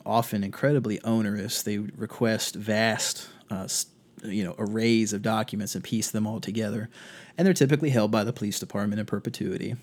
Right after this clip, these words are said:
until the U S attorney feels confident that they've got a case put together. So that's the, that's the gist of the investigative grand jury.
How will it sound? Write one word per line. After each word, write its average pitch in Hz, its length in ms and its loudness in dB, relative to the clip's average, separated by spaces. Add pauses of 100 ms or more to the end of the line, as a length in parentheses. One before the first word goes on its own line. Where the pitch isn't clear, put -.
(160)
until 107 380 0
the 107 100 0
U 107 80 2
S - 140 -2
attorney 104 580 -2
feels 107 420 0
confident 104 520 -2
that - 80 -20
they've 110 180 -2
got 92 160 -4
a 98 60 -4
case 196 280 2
put - 220 -4
together. - 400 -8 (600)
So 131 500 10
that's 165 260 6
the, 131 320 6
that's 185 200 4
the 147 120 2
gist 120 680 4 (180)
of 113 140 4
the 117 100 6
investigative 110 600 2
grand 104 240 -2
jury. 95 320 -2